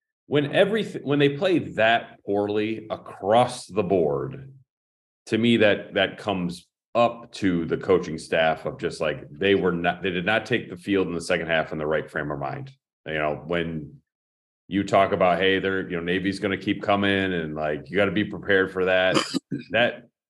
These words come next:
Speaker 1: they did not play like they
Speaker 2: <clears throat>
Speaker 1: heard Marcus Freeman say that at halftime.
Speaker 2: No, but in the first half, and this is, I mean, these are the things that I object to when, when comments are made. It's like, "Drew Pine was terrible against Navy." No, Drew Pine was terrible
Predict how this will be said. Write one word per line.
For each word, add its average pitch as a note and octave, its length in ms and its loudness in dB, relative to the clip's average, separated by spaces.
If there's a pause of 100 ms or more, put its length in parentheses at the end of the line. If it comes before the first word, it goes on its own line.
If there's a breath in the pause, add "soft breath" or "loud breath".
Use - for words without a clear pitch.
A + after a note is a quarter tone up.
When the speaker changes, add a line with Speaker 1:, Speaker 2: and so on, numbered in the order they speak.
(140)
Speaker 1:
they A#2+ 180 2
did C3 180 0
not B2+ 260 0
play A2 280 2
like F#2 320 -2
they F#2 180 0
Speaker 2:
<clears throat> - 100 -6
Speaker 1:
heard F2+ 360 -6
Marcus E2 300 -4
Freeman D2+ 340 -6
say D2+ 200 -2
that C#2+ 240 -2
at C#2 140 -10
halftime. - 460 -14 (140)
Speaker 2:
No, B2+ 260 -2
but C3 160 2
in D#3 140 6
the D3 80 2
first G#3+ 340 0
half, A2+ 440 -2
and D3 180 2
this F#3+ 180 0
is, B2+ 140 -6
I - 460 -20
mean, E3+ 120 4
these A3 220 2
are G#3+ 60 6
the F3 60 2
things D#3+ 320 2
that C#3 120 0
I B2+ 120 2
object A#2 440 -4
to A#2 120 -4
when, A2+ 160 -2 (100)
when G#2+ 340 -2
comments A2+ 500 -2
are G#2 60 -4
made. G2 320 -4
It's - 180 -6
like, G#2 180 -4 (380 soft breath)
"Drew C#3 180 2
Pine D3 340 2
was A#2+ 160 -2
terrible B2 500 0
against G#2 340 -6
Navy." A2+ 420 -4
No, A2+ 220 -6 (320)
Drew - 120 -2
Pine C3+ 380 0
was B2+ 220 -2
terrible C3 580 -2